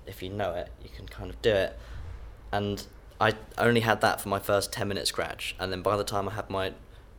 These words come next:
twenty-minute scratch, I also introduced another, um, multi-plug socket, but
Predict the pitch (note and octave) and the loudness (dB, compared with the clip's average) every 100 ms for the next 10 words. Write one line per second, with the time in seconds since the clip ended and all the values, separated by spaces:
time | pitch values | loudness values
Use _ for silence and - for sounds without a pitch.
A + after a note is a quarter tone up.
0 | - - G#2+ - F#2 D#2 - F2 D#2+ - | -6 -2 0 -2 -4 -2 0 0 -2 -2
1 | E2+ F#2 - G2 - F#2+ F2+ G2 F2+ F#2 | -2 -2 -2 -4 0 2 2 0 0 0
2 | F#2 - - F#2+ G#2 G2 F#2 - - - | 0 -2 -2 0 2 4 2 0 -6 -18
3 | - - - F2+ F2+ F2+ A1 - - - | -20 -20 -4 -2 0 -2 -10 -18 -16 -6
4 | G2 G2+ G2+ G2+ F2+ - - - - - | -4 -4 -4 -4 -4 -6 -16 -6 -4 0
5 | F#2 - - - F#2+ - | 0 0 -4 2 2 2